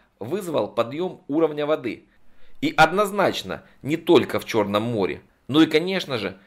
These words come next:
поднялся уровень всего Мирового океана. Чёрное море не может локально подняться.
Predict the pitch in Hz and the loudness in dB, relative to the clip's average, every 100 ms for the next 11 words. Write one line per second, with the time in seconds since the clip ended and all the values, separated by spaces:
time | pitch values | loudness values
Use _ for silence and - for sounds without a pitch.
0 | _ 131 131 151 147 143 - 143 143 139 | _ 2 2 0 2 -2 -2 2 2 2
1 | 127 - 160 151 107 107 107 104 - 107 | -4 -4 0 0 2 0 0 0 -2 -2
2 | - 123 110 90 71 _ _ _ - 165 | 0 2 2 0 -6 _ _ _ 0 0
3 | 156 156 156 156 147 - _ - 165 180 | 2 -2 0 0 0 -4 _ -10 -8 -4
4 | 139 98 - _ 110 131 135 107 98 98 | -4 -4 -12 _ 0 0 0 -4 -4 -8
5 | 117 117 113 90 - 76 | -8 -6 -8 -10 -14 -20